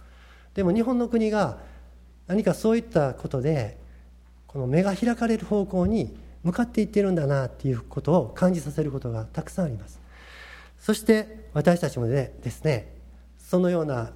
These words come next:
一つ一つの小さなことを見てですね、あ、自分もその中の、そのことと関係し合いながら、日本の国の中にいる、この地域の中にいるクリスチャンの一人としてですね、あの、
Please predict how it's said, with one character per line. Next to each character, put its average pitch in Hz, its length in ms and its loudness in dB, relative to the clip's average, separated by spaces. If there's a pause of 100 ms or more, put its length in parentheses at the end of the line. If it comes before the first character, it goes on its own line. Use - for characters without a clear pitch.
一 - 220 -4
つ - 180 -14
一 - 160 -10
つ 143 40 -6
の 127 80 -4
小 226 240 2
さ 226 120 2
な 156 120 2
こ - 100 -4
と 139 140 -2
を 165 360 2 (400)
見 156 120 -2
て 131 100 2
で 107 80 -2
す - 140 -10
ね、 117 240 -4 (320)
あ、 101 80 -16 (100)
自 165 120 6
分 277 200 2
も 160 280 -4 (520)
そ - 160 -2
の 165 80 4
中 156 260 0
の、 139 280 0
そ - 320 -2
の 180 80 4
こ 170 100 0
と 156 80 0
と 123 100 -6
関 240 280 2
係 220 180 2
し 196 160 0
合 170 60 6
い 165 40 4
な 151 120 0
が 143 80 0
ら、 127 160 -4 (520)
日 165 60 2
本 170 180 4
の 160 80 2
国 165 200 2
の 156 100 2
中 156 220 0
に 143 100 2
い 147 60 0
る、 156 320 0
こ - 100 0
の 208 140 4
地 214 200 0
域 190 300 -2
の 160 80 2
中 165 240 -2
に 175 80 4
い 170 60 2
る 180 200 -2 (540)
ク - 80 -8
リ 165 80 4
ス - 40 -6
チ 165 60 0
ャ 151 40 2
ン - 20 2
の 135 60 0
一 - 120 0
人 175 120 4
と 151 80 0
し - 80 -8
て 156 100 0
で 127 60 0
す - 100 -10
ね、 120 220 -4 (920)
あ 117 120 -10
の、 107 80 -10